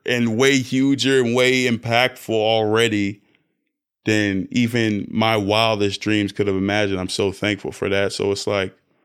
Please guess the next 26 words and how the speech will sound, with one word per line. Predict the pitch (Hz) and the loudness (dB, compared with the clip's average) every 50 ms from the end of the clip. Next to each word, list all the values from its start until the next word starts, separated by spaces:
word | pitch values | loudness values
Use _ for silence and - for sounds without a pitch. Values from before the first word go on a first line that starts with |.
| _ _ _ _ _ _ _ - - | _ _ _ _ _ _ _ -18 -10
when | - - 113 123 | -4 -2 -2 0
you | 123 | 2
have | 127 127 131 127 120 | 2 2 2 2 0
something | - 127 113 107 107 | -2 -2 -2 -2 -2
like | 104 101 101 | -2 -2 -2
that, | - 113 104 104 101 98 - - - - | -2 0 0 0 0 -2 -4 -8 -8 -6
I'm | 104 104 101 104 | -4 -4 -4 -2
really | 113 117 113 110 107 | -2 -2 0 0 -2
intentional. | 98 95 - - 101 101 - - 92 95 | -2 -4 -6 -6 -6 -6 -6 -6 -6 -6
It's | 95 - | -4 -4
like | 104 104 - | -4 -4 -4
a | 90 | -6
baby. | 90 98 95 101 104 104 95 92 | -6 -4 -2 -2 -2 -2 -2 -4
It's | 92 - - | -6 -6 -6
your | 107 107 | -6 -6
baby. | 98 - 110 117 117 117 104 - 90 87 92 - _ _ _ _ _ _ _ _ _ _ _ _ _ _ _ _ _ _ _ _ _ _ _ _ - | -4 -4 -2 -2 -2 -2 -2 -6 -8 -12 -12 -14 _ _ _ _ _ _ _ _ _ _ _ _ _ _ _ _ _ _ _ _ _ _ _ _ -4
Like, | 104 98 95 - - - _ - - - _ _ _ _ _ _ _ | -4 -4 -4 -6 -12 -20 _ -20 -20 -20 _ _ _ _ _ _ _
and | - 147 | -4 -2
I | 156 156 | -2 -2
think | 151 - - 196 185 190 | -2 0 -2 -2 0 0
that | 170 156 143 | 0 0 0
some | - - - 185 196 214 | 0 0 0 2 2 2
of | 190 143 131 | 0 0 0
it | 117 | 0
is | 110 101 - | -2 -2 -4
pride. | - - - - 123 120 113 98 90 85 101 | -8 -8 -6 -4 -2 0 0 0 -2 -4 -6